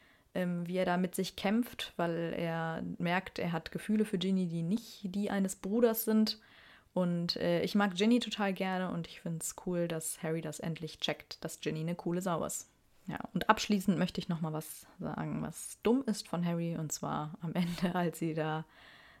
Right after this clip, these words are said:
das Medaillon finden und die Inferi angreifen. Ich meine, Dumbledore hat Harry gesagt, sie fürchten Feuer. Und was macht Harry schon wieder? Er benutzt schon wieder Secto Sempra.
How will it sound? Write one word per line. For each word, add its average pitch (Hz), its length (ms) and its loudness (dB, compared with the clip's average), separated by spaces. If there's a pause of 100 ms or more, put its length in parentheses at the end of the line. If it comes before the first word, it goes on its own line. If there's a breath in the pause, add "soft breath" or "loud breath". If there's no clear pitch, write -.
das - 180 -2
Medaillon 165 520 6
finden 175 600 2 (680 soft breath)
und 196 200 6
die 196 80 2
Inferi 190 580 6
angreifen. 165 840 2 (360)
Ich 180 100 4
meine, 196 180 8
Dumbledore 180 400 8
hat 165 200 2
Harry 160 260 4
gesagt, 156 640 0 (280)
sie 196 200 4
fürchten 180 560 4
Feuer. 156 580 0 (340 soft breath)
Und 196 260 6
was 185 340 4
macht 180 400 4
Harry 180 320 4
schon 170 320 2
wieder? 165 420 2 (520 soft breath)
Er 190 140 6
benutzt 180 440 2
schon 190 220 6
wieder 196 340 6
Secto 180 360 2
Sempra. 170 640 0